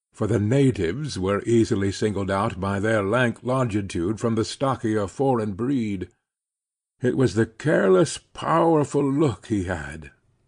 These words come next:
in spite of a lameness, checking each step like the jerk of a chain.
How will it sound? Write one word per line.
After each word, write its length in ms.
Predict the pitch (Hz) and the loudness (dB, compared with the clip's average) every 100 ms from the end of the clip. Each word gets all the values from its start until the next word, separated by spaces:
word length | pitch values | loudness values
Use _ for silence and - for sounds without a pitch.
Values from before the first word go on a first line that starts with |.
| - | -8
in 160 | 104 | -4
spite 420 | 98 - 123 135 117 | -4 -4 0 2 2
of 120 | 85 | 0
a 80 | 80 | -4
lameness, 680 | 85 127 101 69 95 - - _ _ | -2 -2 -2 -4 -6 -6 -10 _ _
checking 440 | - 113 107 98 | -4 -2 -2 -2
each 220 | 107 120 | 0 0
step 460 | - - 123 107 - | -2 -6 -2 -2 -2
like 240 | 101 101 | -4 -4
the 120 | - 95 | -4 -6
jerk 320 | 87 120 120 | -2 -2 -2
of 100 | 101 | -6
a 40 | |
chain. 600 | - - 131 104 82 82 | -6 -4 -4 -4 -6 -14